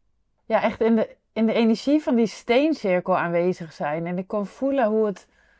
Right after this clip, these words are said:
het, het was alsof die stenen boodschappen voor me hadden. Dit is gra-, grappig wat er gebeurt, want ik was eigenlijk helemaal niet van plan om dit verhaal te <laughs> vertellen. Maar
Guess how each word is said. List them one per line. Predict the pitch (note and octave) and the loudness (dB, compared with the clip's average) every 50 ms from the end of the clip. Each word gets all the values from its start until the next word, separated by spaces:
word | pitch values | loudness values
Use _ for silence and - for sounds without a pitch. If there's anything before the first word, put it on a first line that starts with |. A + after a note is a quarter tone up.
| _ _ _ _ - | _ _ _ _ -8
het, | F#3+ F3+ F3+ - | -8 -8 -6 -6
het | - F#3+ F3+ | -6 -6 -2
was | - A3 B3+ C4 - | 2 0 0 0 0
alsof | A#3 G3 - F#3 G3 F#3+ - _ - | -6 -6 -4 -4 -6 -6 -8 _ -6
die | F3+ G3+ G3 G3 G3 G3 | -4 -2 0 0 -2 -2
stenen | F#3 - - - - A#3 B3 C4 B3 A3+ G3 F3 | -4 -8 -6 0 2 2 4 4 2 2 0 2
boodschappen | F#3 G3+ G#3+ A#3+ A#3+ - - - F#3 E3+ - - E3 E3 E3 F3 _ | 2 4 4 4 2 -2 -6 -8 -8 -8 -6 -6 -10 -10 -12 -14 _
voor | - - - F3 E3 | -12 -6 -2 -2 -2
me | D#3 D#3 | -2 -2
hadden. | D#3 D#3 D3+ E3 E3+ | -2 -2 0 0 0
Dit | F3 G3 F#3 | -2 -2 -4
is | G#3 F#3+ - | -4 -6 -8
gra-, | - - G#3+ - | -8 -6 -6 -6
grappig | - - - A#3 A#3+ C4+ - A3+ - | -4 0 4 4 4 4 4 2 4
wat | G#3+ G3+ F#3 | 4 4 4
er | G3 | 2
gebeurt, | - - G3 F#3+ F3+ G#3 G3+ F#3+ F3+ F3 | -8 -8 -8 -4 0 4 4 4 6 4
want | F#3 F#3 | 2 0
ik | G3 F#3 | 2 0
was | G3+ G3 | 0 0
eigenlijk | G3+ G3+ G#3+ G#3 G3 - | 2 2 0 0 0 0
helemaal | A3+ G#3+ G#3+ G#3 | 0 0 2 2
niet | G#3+ G#3 | 0 0
van | - G#3 G3 | -2 -4 0
plan | - A3 G#3 G3 F#3+ | 4 6 6 6 6
om | F#3+ F3+ | 4 2
dit | G3 A3 A#3 - | 2 2 2 2
verhaal | - G3 F3 F3 E3+ F#3 | -2 -2 2 2 2 2
te | F#3 - F#3 F#3 | 0 -4 -10 -10
<laughs> | - | -10
vertellen. | F#3 - - - - C4 A3 G#3+ G#3 | -12 -14 -4 4 8 8 8 8 6
Maar | G3+ G#3 G#3 - | 2 0 -2 -4